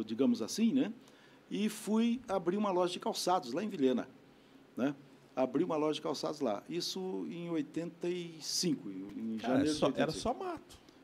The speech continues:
Speaker 1: Era mato, era horrível aquilo lá, né? Mas tinha um movimento danado, sabe? Eu abri minha loja de calçados lá. Fiquei com a loja de calçados e acabei indo pra Rádio Vilhena. Aí eu comecei a trabalhar. Tinha loja de calçados e comecei a trabalhar na Rádio Vilhena.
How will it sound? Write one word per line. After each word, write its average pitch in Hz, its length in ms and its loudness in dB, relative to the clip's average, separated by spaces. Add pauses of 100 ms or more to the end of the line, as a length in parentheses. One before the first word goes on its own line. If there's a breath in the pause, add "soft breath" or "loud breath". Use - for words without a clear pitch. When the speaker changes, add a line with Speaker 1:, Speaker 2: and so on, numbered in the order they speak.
Speaker 1:
Era 285 160 -4
mato, 208 320 -2
era 156 180 -4
horrível 190 500 0
aquilo 90 160 -8
lá, 87 100 -8 (200)
né? 175 220 0
Mas 370 380 0
tinha 285 160 6
um 294 60 4
movimento 240 380 6
danado, 294 500 0
sabe? - 260 0 (540 loud breath)
Eu 285 80 -2
abri 233 220 4
minha 240 160 8
loja 220 200 6
de 196 80 -2
calçados 233 440 2
lá. 165 240 6 (160 loud breath)
Fiquei 240 400 4
com 208 120 2
a 196 40 6
loja 190 200 6
de - 60 -6
calçados 226 400 4
e 247 40 6
acabei 233 460 6
indo 220 180 4
pra 220 160 4
Rádio 208 400 4
Vilhena. 202 600 6
Aí 120 120 4
eu 170 60 2
comecei 214 340 0
a - 20 6
trabalhar. 143 440 6
Tinha 190 180 -2
loja 165 200 8
de 156 60 -4
calçados 190 380 0
e - 60 -12
comecei 233 260 -2
a 226 40 -4
trabalhar 190 280 -2
na 185 80 -4
Rádio 180 240 -4
Vilhena. 214 400 -8